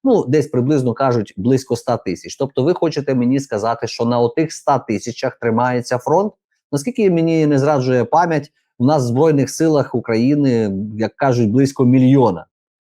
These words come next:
Десять відсотків від загальної кількості — це не є велика цифра, якщо ми говоримо про демобілізацію.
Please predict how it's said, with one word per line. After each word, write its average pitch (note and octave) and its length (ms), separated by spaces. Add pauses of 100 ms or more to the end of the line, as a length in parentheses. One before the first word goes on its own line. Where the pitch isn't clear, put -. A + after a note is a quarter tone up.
(140)
Десять D#3 440
відсотків C#3+ 560
від B2 140
загальної C3+ 540
кількості — F3 560
це - 140
не C3+ 140
є F3+ 160
велика D3 400
цифра, A2+ 420
якщо G2 240
ми C3+ 100
говоримо B2+ 420
про A#2+ 180
демобілізацію. B2 920